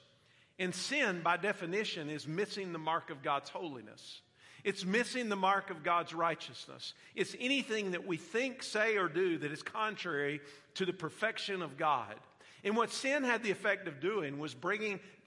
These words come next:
the judgment of God into the world. And the consequences for sin was, were death, first spiritual death and then physical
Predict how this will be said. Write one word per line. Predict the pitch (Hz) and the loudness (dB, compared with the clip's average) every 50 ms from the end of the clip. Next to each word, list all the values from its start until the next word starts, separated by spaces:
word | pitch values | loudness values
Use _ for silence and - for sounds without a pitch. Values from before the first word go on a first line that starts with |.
| - 170 | -4 -4
the | 170 160 | -2 -2
judgment | 127 - 190 202 254 226 247 247 220 196 | 0 4 6 6 6 6 4 0 0 0
of | 165 151 | 0 2
God | 156 170 170 175 165 156 - 202 | 2 4 4 4 4 2 -2 -4
into | 226 240 - 208 | -4 -4 -6 -6
the | 190 170 | -4 -4
world. | 151 143 151 143 123 110 110 151 214 - - - - _ - - - - - - | -4 -2 0 0 0 0 0 -4 -6 -10 -18 -20 -20 _ -20 -20 -20 -16 -6 -2
And | 208 208 | 0 0
the | 202 190 | 2 2
consequences | 196 - 240 247 269 269 269 220 - 226 214 185 - - 208 185 170 180 185 - - - | 4 6 6 6 6 4 0 -2 0 -2 -2 -2 -2 -2 -2 -2 -2 -2 -8 -12 -10 -4
for | 185 175 | -4 -2
sin | 156 - - - 160 147 147 160 185 208 202 - - - - - _ _ _ - | -2 -2 -4 -4 -4 -2 0 0 -2 -2 -4 -12 -20 -20 -20 -20 _ _ _ -6
was, | 165 170 170 175 175 165 170 190 185 - | -2 2 2 4 4 2 0 -2 -4 -2
were | 156 180 175 156 | 0 0 0 0
death, | 135 127 - 175 208 226 190 170 185 208 - - 185 - - - | -2 -2 0 2 4 6 6 4 4 2 0 -8 -14 -16 -10 0
first | - 208 220 220 214 - - - - - - | 4 4 4 4 2 -2 -8 -10 -14 -16 -14
spiritual | - - - - - - 220 226 214 208 208 - 185 156 147 131 | -12 -10 -10 -10 -4 0 2 2 2 2 0 -4 -6 -6 -4 0
death | 139 139 139 147 165 - - - | 2 2 4 2 2 -2 -6 -6
and | 170 147 147 | -6 -6 -2
then | 143 185 190 190 190 190 190 - - - - - - | 0 0 2 2 0 0 -4 -10 -18 -20 -20 -16 -6
physical | - 220 214 - - 190 - - 170 143 - | 0 2 2 2 2 -2 -2 -2 -4 -6 -6